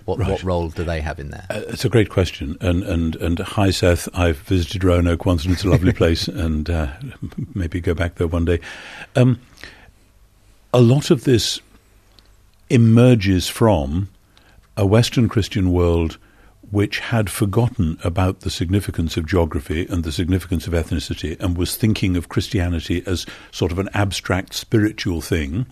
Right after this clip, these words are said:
Speaker 2: which actually it never was, so that there was a kind of a vacuum into which then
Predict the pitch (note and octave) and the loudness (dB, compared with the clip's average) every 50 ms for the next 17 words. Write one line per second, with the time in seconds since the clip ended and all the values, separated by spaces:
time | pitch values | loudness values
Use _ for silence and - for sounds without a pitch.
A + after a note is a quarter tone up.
0 | - - - - - - - - - - - - - - - - B2 A#2+ B2 A2+ | -12 -20 -20 -20 -20 -20 -20 -20 -20 -20 -20 -20 -20 -20 -10 -2 2 2 2 4
1 | - B2 C3 C3+ - - B2+ A2+ A#2 A#2+ A#2+ A#2+ A#2 G2 G2 F#2 G#2 C3+ D#3 C3+ | 2 2 0 0 0 2 2 4 4 4 4 4 4 6 4 4 4 4 4 4
2 | F2 D2 D#2+ A#2 C#3 - - - - _ - - - - - - B2 A2+ G#2+ A#2 | 4 4 2 2 0 0 -4 -8 -14 _ -20 -20 -18 -8 2 4 4 4 4 2
3 | A#2 - B2+ A#2 A2 A2+ G#2+ F#2 A2 - - - C3+ C3 B2 A#2 A2 G#2+ G#2 F2+ | 2 4 4 4 4 4 2 2 0 -2 -2 0 0 2 4 4 4 4 4 4
4 | G#2 G2 F#2 F2 F#2+ B2 C3 C#3+ - - - - D2 C2 C2+ D2+ F#2+ A#2 A2+ - | 4 4 4 4 2 0 0 0 -4 -8 -8 -8 -8 -6 -6 -4 -4 -4 -6 -8
5 | - - - - - _ _ _ - A2 - - _ - D3 C#3+ D3+ D3+ C#3+ - | -14 -20 -20 -20 -20 _ _ _ -12 -12 -12 -10 _ 4 6 6 6 6 4 2
6 | - A#2 A2+ A#2 A#2 A2 - - - G#2 F#2+ F#2 A#2 B2 B2+ G2+ D#2 D2 D#2 F2+ | 0 2 4 4 2 2 0 -4 -8 -6 0 2 4 4 4 4 2 0 -2 -4
7 | G2 G2+ | -4 -4